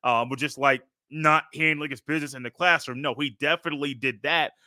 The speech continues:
But also, what else are we dealing with here?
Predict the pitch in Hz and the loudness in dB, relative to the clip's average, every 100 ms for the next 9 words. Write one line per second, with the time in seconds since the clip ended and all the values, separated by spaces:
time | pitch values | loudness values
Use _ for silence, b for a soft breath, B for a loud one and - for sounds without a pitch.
0 | _ _ - 165 147 202 311 - 220 202 | _ _ 2 4 6 8 8 6 2 2
1 | 214 254 254 285 262 247 220 131 233 403 | 2 2 2 2 2 2 0 0 2 2
2 | 240 190 - 139 117 90 | 2 0 0 -2 -2 -6